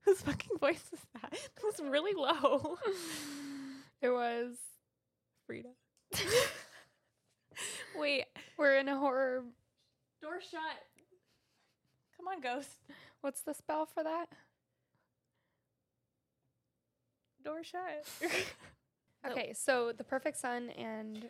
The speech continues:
Speaker 1: Oh, I think it's called Never Lie.
Speaker 2: Cool.
Speaker 1: Um, it was insane. Those are incredible. Read it.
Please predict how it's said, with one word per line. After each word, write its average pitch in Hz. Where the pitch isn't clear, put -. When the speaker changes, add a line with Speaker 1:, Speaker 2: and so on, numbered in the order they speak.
Speaker 1:
Oh, 247
I -
think 269
it's 202
called 349
Never 190
Lie. 151
Speaker 2:
Cool. 381
Speaker 1:
Um, 220
it 233
was 247
insane. 208
Those 208
are 240
incredible. 190
Read 175
it. 160